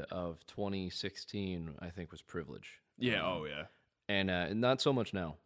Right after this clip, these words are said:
Speaker 2: Yeah.
Speaker 1: Because I think people have, uh, moved on to other things
Speaker 2: Yeah.
Speaker 1: that, you know, they're upset about. Um, but when, I remember the first time I had a conversation about the word privilege,
Speaker 2: Mm-hmm.
Speaker 1: I was being told I was privileged.
Speaker 2: Yeah.
Speaker 1: And I'm like, "No,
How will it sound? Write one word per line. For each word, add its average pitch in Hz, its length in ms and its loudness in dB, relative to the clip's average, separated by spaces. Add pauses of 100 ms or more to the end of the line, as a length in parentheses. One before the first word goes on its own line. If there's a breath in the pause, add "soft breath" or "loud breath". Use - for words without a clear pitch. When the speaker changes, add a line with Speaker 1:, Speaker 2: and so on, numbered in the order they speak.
(140)
Speaker 2:
Yeah. 113 140 0
Speaker 1:
Because 95 260 -4
I 92 80 4
think 98 220 -2
people 90 340 -4
have, 78 180 -8
uh, 80 200 -6
moved 92 320 -4
on 85 300 -2
to 80 440 -10
other 80 200 -6
things 80 440 -8 (160 soft breath)
Speaker 2:
Yeah. 76 200 -10 (120)
Speaker 1:
that, 82 200 -4
you 92 100 -2
know, 85 80 0
they're 82 140 -2
upset 101 320 -2
about. 82 260 -6 (460 soft breath)
Um, 85 440 -4
but 95 340 2
when, 107 640 0 (380 soft breath)
I 95 80 0
remember 98 500 2 (120)
the 92 100 -8
first 113 260 0
time 101 160 2
I 87 40 0
had 87 140 -2
a 85 60 -4
conversation 92 560 -6
about 73 260 -10 (120)
the 90 140 -12
word 76 240 -12
privilege, 73 440 -12 (180 soft breath)
Speaker 2:
Mm-hmm. 98 180 -6 (160)
Speaker 1:
I 78 220 -8
was 73 240 -12
being 85 240 -10
told 78 220 -10
I 87 140 -2
was 78 160 -8
privileged. - 500 -16 (300)
Speaker 2:
Yeah. 110 220 2
Speaker 1:
And 85 100 -4
I'm 82 120 -4
like, 78 220 -8
"No, 87 500 -4